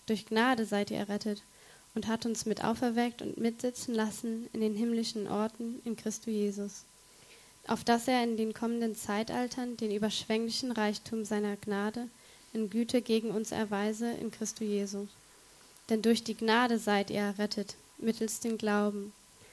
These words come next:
Und das nicht aus euch, Gottes Gabe ist es, nicht aus Werken, auf dass sich nie-, dass niemand sich rühme.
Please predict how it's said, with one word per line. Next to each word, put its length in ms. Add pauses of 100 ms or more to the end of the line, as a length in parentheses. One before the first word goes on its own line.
(320)
Und 220
das 200
nicht 200
aus 200
euch, 520
Gottes 360
Gabe 300
ist 280
es, 240 (140)
nicht 260
aus 200
Werken, 540
auf 140
dass 260
sich 180
nie-, 120 (340)
dass 200
niemand 340
sich 220
rühme. 360